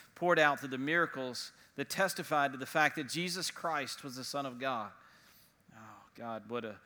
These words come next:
miraculous thing it is to just be able to hear from your word. God, I pray that we never become complacent. God, we never ig-, ignore the fact that, that your word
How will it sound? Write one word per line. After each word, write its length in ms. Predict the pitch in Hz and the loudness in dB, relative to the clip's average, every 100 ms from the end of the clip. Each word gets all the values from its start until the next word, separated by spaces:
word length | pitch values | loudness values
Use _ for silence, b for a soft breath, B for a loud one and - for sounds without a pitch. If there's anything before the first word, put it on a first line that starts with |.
| b b - | b b -6
miraculous 680 | 123 127 135 131 127 117 | 2 6 4 2 -4 -6
thing 220 | - 139 123 | -4 -4 -2
it 140 | 120 | 0
is 400 | 123 113 104 - | 0 -2 -4 -10
to 80 | 107 | -10
just 260 | 123 - | -10 -8
be 100 | 123 | -4
able 140 | 120 113 | -4 -4
to 80 | 104 | -6
hear 180 | 131 | -6
from 200 | 120 120 | -6 -6
your 100 | 120 | -6
word. 400 | 110 120 120 107 - | -6 -4 -2 -4 -8
God, 120 | 117 | -10
I 60 | 113 | -10
pray 220 | - 131 | -6 -6
that 100 | 113 | -4
we 80 | 113 | -4
never 240 | 123 117 | -4 -6
become 320 | 107 107 120 | -10 -8 -8
complacent. 640 | 113 117 - 135 127 135 123 b b b b 120 | -8 -12 -2 -2 -2 -4 -8 b b b b -8
God, 100 | 120 | -6
we 80 | |
never 300 | 123 135 123 | 0 0 0
ig-, 80 | 110 - - 127 | -6 -8 -20 -16
ignore 320 | 113 117 147 139 | -10 -2 0 0
the 80 | |
fact 440 | 117 147 131 120 - | 0 0 2 0 -4
that, 120 | 113 - b b | -8 -8 b b
that 180 | 131 - | -8 -4
your 120 | 143 | -4
word 480 | 117 135 143 120 | 0 2 2 2